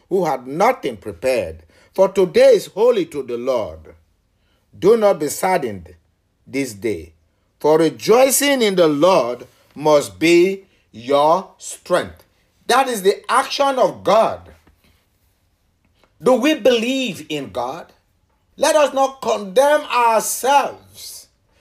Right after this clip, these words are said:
before God who loves us, who is not condemning us. God knows our faults. He sees our faults, but he has chosen to shower us with his love.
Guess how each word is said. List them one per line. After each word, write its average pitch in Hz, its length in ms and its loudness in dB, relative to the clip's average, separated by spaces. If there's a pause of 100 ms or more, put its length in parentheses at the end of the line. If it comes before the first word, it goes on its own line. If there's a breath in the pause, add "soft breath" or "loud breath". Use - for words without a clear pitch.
(200)
before 226 480 0
God 220 340 4
who 180 180 -6
loves 143 440 -6
us, - 420 -16 (360)
who 285 120 -4
is 277 160 -4
not 240 240 -4
condemning 233 560 0
us. 131 280 -6 (340 soft breath)
God 285 320 2
knows 247 380 4
our 151 200 -2
faults. - 440 -6
He 233 160 -10
sees 277 420 -6
our 147 260 -4
faults, - 560 -4 (560)
but 214 160 2
he 208 60 0
has 196 260 -2
chosen 185 640 0 (720)
to 160 120 -12
shower 208 520 0
us 147 260 -6 (200 soft breath)
with 190 220 2
his 208 280 -6
love. 123 540 0